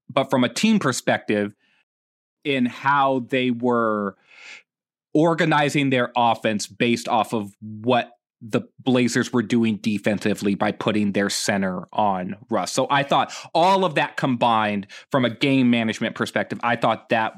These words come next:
was not a good showing from the Lakers. The other thing, Pete, that I thought that really hurt the team was A D getting his fifth foul.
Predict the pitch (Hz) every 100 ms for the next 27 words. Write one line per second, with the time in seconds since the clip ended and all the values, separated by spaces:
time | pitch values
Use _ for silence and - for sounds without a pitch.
0 | - 113 104 98 95 - - - - 127
1 | 139 135 120 127 110 135 113 107 98 -
2 | - 110 101 101 104 98 98 - - -
3 | 131 165 190 165 127 107 104 - 107 87
4 | - - 117 110 107 117 107 117 101 117
5 | 113 104 - 113 - 104 - 107 98 107
6 | - _ 110 117 107 104 - _ _ _
7 | 123 123 131 135 131 123 120 107 110 -
8 | 110 - 170 165 110 -